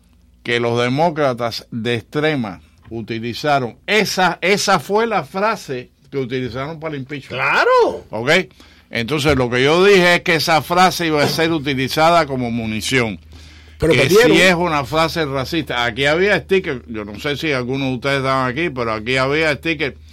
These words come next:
Speaker 1: que decían, "If you don't like it,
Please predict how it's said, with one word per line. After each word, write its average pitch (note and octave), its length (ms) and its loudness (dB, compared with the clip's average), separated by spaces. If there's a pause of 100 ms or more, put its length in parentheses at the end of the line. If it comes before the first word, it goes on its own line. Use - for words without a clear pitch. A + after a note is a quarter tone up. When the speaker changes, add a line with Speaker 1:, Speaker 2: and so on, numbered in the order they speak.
(400)
Speaker 1:
que B2+ 80 -2
decían, B2 560 2 (920)
"If A#2 180 -4
you D3 160 0
don't D#3+ 180 0
like F3 320 0
it, E3 120 -8